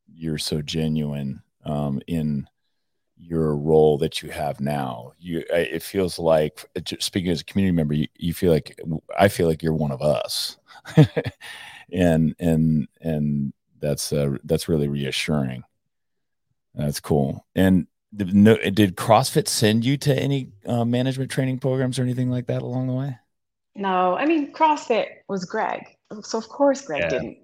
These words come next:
Speaker 2: send,
Speaker 1: Yeah.
Speaker 2: you know, I mean, um, uh, you know, and, and really what I learned, I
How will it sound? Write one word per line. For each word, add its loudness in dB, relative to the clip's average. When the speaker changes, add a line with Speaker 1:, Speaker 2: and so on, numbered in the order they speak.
Speaker 2:
send, -8
Speaker 1:
Yeah. 2
Speaker 2:
you 2
know, 0
I 0
mean, 0
um, 0
uh, 2
you 2
know, 2
and, -2
and -2
really 4
what -2
I 4
learned, -2
I -4